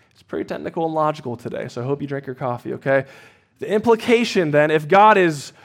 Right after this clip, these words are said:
if God has divine wrath, if he is severely just, yet merciful and kind and gracious, and that's what the cross demonstrates, then what does that say about us? That we are not holy, that we are on the wrong side of that divine justice,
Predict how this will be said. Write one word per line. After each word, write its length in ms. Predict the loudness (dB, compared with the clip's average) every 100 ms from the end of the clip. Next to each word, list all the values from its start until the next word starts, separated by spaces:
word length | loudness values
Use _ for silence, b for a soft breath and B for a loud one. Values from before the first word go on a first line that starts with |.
| b b
if 160 | -8 0
God 220 | 2 4
has 180 | 2 -2
divine 420 | -2 0 0 -2
wrath, 520 | 2 6 6 4 0
if 120 | -4
he 100 | -2
is 100 | -2
severely 480 | -4 -4 -2 0 -2
just, 480 | 0 2 2 0 -2
yet 240 | 0 0
merciful 800 | -2 0 2 2 0 -8 -4 -4
and 120 | -4
kind 340 | -4 -4 -4 -4
and 120 | -4
gracious, 460 | 0 0 -2 -10 -10
and 140 | 0
that's 240 | 2 2
what 100 | -2
the 80 | -10
cross 720 | -16 0 4 4 4 0 -16 -18 B B B B
demonstrates, 720 | 2 4 4 -6 0 0 0
then 200 | -2 -2
what 200 | 4 4
does 180 | 4 2
that 200 | 4 0
say 260 | 0 2 2
about 360 | 4 4 2 0
us? 540 | 0 0 -10 -14 -16 _ _ _ _ _ _ _ _ _ b b b b b
That 140 | -8 -4
we 120 | 0
are 100 | -2
not 300 | 2 2 2
holy, 500 | -2 -8 -4 -4 -6 -14 _ _ _ _ _ _ b b b
that 160 | -2
we 100 | 2
are 140 | 4 4
on 160 | 2
the 80 | -2
wrong 360 | 2 4 4 2
side 640 | -6 -2 2 4 4 2
of 240 | 2 0
that 240 | 2 -2 -2
divine 400 | -4 -4 -4 -6
justice, 720 | -6 -8 -6 -8 -8 -12 -18